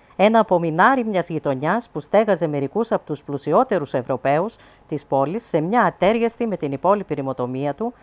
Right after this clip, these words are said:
ξεχύνοντας υπέροχη μουσική από τα παράθυρά του. Η αρχική του κατασκευή έγινε για τον επιχειρηματία Τζέι Κάμποτ το χίλια οκτακόσια σαράντα.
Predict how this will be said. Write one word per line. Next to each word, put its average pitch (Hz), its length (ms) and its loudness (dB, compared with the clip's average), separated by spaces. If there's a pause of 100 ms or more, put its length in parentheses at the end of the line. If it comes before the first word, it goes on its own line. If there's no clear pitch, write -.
(280)
ξεχύνοντας 269 720 0
υπέροχη 220 500 4
μουσική 139 440 -6
από 247 180 -2
τα 156 120 -2
παράθυρά 151 680 2
του. - 140 -20 (580)
Η 175 120 4
αρχική 190 380 2
του 330 120 -4
κατασκευή 175 580 -2
έγινε 220 320 4
για 202 160 0
τον 156 200 -2
επιχειρηματία 147 840 -2
Τζέι 160 280 2
Κάμποτ 135 560 2
το 165 100 -4
χίλια 247 220 -2
οκτακόσια 233 500 -2
σαράντα. 139 600 2